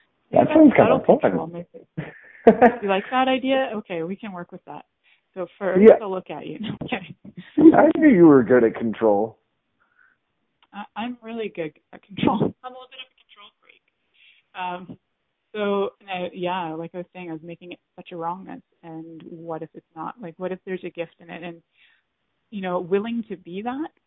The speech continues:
Speaker 2: sometimes for people, um, who are really willing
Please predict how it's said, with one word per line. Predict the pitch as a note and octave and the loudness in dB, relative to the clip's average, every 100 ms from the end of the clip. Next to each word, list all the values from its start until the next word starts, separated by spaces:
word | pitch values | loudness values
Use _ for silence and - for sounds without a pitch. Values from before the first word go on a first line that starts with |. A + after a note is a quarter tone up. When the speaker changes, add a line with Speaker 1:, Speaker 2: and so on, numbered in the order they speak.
| _ _ | _ _
Speaker 2:
sometimes | A#3 A3+ B3 A#3+ - | -16 -10 -6 -6 -8
for | A#3+ | -16
people, | - A#3 B3 B3 C4 - _ _ _ _ _ F#3 | -16 -10 -4 -2 -2 -8 _ _ _ _ _ -8
um, | F3+ F3+ F#3 G#3 - A3 | -6 -8 -12 -20 -18 -14
who | G3+ G3 F#3+ | -8 -6 -4
are | F#3+ F3 | -4 -4
really | E3 F3+ F#3 | -4 -6 -6
willing | F#3+ F#3 F#3 | -8 -10 -12